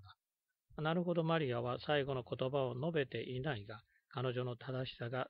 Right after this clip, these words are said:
全面的に証明されている。シャーバークでさえ、マグダラのマリアについて伝えるすべての福音書資料の中で、マリア福音書は、マリアが実際に彼女自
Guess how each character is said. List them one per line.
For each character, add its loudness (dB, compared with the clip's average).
全 0
面 0
的 0
に 0
証 -6
明 -2
さ -12
れ -8
て -4
い -4
る。 -18
シ 0
ャ 6
ー 0
バ 4
ー -8
ク -8
で -2
さ 0
え、 -4
マ -4
グ -2
ダ 4
ラ 4
の 0
マ 0
リ 2
ア 0
に -4
つ -2
い -2
て -2
伝 2
え 2
る -2
す -10
べ 4
て -2
の 0
福 -4
音 2
書 0
資 0
料 4
の 0
中 -2
で、 2
マ -2
リ 4
ア 4
福 -4
音 0
書 0
は、 2
マ 2
リ 4
ア 6
が 2
実 -4
際 4
に 0
彼 0
女 2
自 -2